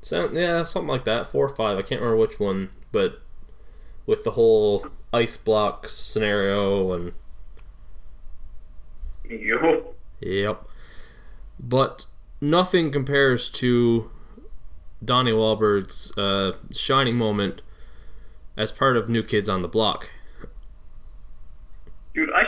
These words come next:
Speaker 2: still have New Kids on the Block on my iPod.
Speaker 1: Oh, for sure, man.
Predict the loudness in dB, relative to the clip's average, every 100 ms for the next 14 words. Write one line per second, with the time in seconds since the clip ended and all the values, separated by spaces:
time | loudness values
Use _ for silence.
0 | 0 4 6 6 6 4 4 4 6 6
1 | 6 6 6 6 4 6 8 6 6 6
2 | 4 2 -4 0 0 0 -4 -2 0 0
3 | 0 -2